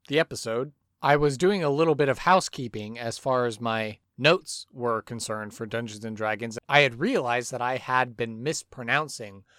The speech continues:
one of the names of the Cantu, the Astral Sea equivalent that I'd been saying as Chael. In the Latin, actually, it would be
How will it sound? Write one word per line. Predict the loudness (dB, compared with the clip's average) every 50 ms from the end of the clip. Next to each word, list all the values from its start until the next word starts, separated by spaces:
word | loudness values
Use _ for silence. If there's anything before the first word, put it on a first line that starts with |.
| _ _ _ _ -8
one | -6 -6 -4
of | -4
the | -4 -2
names | 0 0 0 0 0 -2 -6
of | -6
the | -6 -8
Cantu, | -10 -6 -4 -4 -4 -4 -4 -6 -8 -8 -8 -10 -12 -14 _ _ -8
the | -8 -4 2
Astral | 4 4 2 2 -2 -6 -6 -6
Sea | -6 -6 -6 -4 -4 -4
equivalent | -4 -6 -4 -2 -2 -2 -2 -4 -8 -10 -10 -12 -14 -18 -20 _ _ _ -8
that | -4 0
I'd | 0 0 0 -2
been | -4 -6 -6 -6
saying | -6 -6 -4 -4 -4 -6 -6 -8
as | -8 -10 -10
Chael. | -6 -2 0 2 4 4 2 2 0 -6 _ _
In | _ -10 -8 -8 -6 -6
the | -6 -4
Latin, | 0 2 4 4 2 0 -4 -8 -4
actually, | 0 0 0 0 0 -4 -6 -6 -4 -4
it | -4
would | -4 -6 -6 -4
be | -6 -6 -8 -8 -10